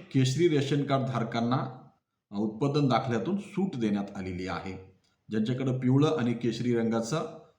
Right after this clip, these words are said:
अ, रेशन कार्ड आहे, त्यांना उत्पादनाच्या दाखल्यातून सूट आहे, त्याच्यामुळे त्यांना उत्पादनाचा दाखला सुद्धा लागणार नाही, त्याच्यामुळे तिथं गर्दी करण्याची गरज नाही. आणि सातवा बदल आहे, कुटुंबातील एकाच, अ,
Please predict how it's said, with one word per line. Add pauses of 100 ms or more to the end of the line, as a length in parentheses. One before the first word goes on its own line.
(120)
अ,
रेशन
कार्ड
आहे, (100)
त्यांना (100)
उत्पादनाच्या (340)
दाखल्यातून
सूट
आहे,
त्याच्यामुळे
त्यांना
उत्पादनाचा
दाखला
सुद्धा (300)
लागणार
नाही,
त्याच्यामुळे
तिथं
गर्दी
करण्याची (140)
गरज
नाही. (140)
आणि (200)
सातवा
बदल
आहे,
कुटुंबातील (360)
एकाच, (1400)
अ,